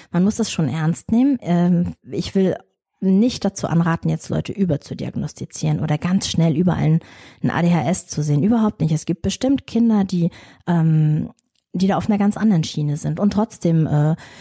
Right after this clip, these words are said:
lebendig und fantasiebegabt und wild und, und lustig und schnell im Kopf und, und all das. Aber dann gibt es eben auch Kinder, wo ganz klar wird, okay, wenn wir auf dieser Spur hier weiterfahren, dann wird's spätestens mit Übergang in die weiterführende Schule echt schwierig.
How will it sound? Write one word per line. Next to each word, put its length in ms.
lebendig 480
und 120
fantasiebegabt 840
und 380
wild 340
und, 240
und 200
lustig 580
und 120
schnell 300
im 160
Kopf 420
und, 200
und 160
all 160
das. 220
Aber 160
dann 220
gibt 240
es 120
eben 180
auch 200
Kinder, 360
wo 180
ganz 360
klar 340
wird, 140
okay, 640
wenn 180
wir 120
auf 140
dieser 380
Spur 320
hier 260
weiterfahren, 680
dann 280
wird's 220
spätestens 760
mit 140
Übergang 420
in 80
die 140
weiterführende 540
Schule 280
echt 240
schwierig. 560